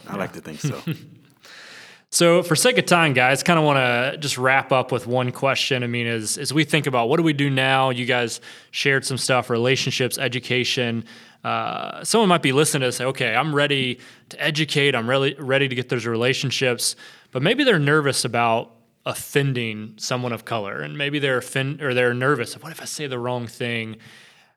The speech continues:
Speaker 2: What can we say to those people? 'Cause we want them to speak up, but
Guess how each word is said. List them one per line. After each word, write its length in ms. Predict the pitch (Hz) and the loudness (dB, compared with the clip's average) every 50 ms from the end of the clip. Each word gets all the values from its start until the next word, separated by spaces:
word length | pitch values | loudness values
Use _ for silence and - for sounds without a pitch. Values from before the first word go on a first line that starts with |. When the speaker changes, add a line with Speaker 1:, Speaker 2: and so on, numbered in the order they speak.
| _ _ _ | _ _ _
Speaker 2:
What 200 | - 160 233 233 | -2 -2 -2 0
can 140 | - 208 190 | 0 2 2
we 80 | 170 | 2
say 220 | 147 - - 139 123 | 2 2 0 0 2
to 80 | 120 117 | 2 0
those 180 | 113 110 - | 0 -2 -4
people? 360 | - - 117 110 - 113 104 95 | -6 -8 -8 -6 -4 -6 -6 -4
'Cause 200 | - 131 110 117 | -6 -6 -4 0
we 120 | 143 165 | 0 2
want 260 | 165 190 233 240 - | 4 4 2 2 2
them 140 | - 131 113 | -2 -4 -4
to 60 | 107 - | -6 -8
speak 280 | - - 110 104 - | -10 -10 -12 -12 -10
up, 340 | 107 98 104 - - _ _ _ - | -10 -10 -10 -10 -14 _ _ _ -6
but 500 | 120 135 131 113 110 - - _ _ | -4 -2 -2 -2 -2 -4 -10 _ _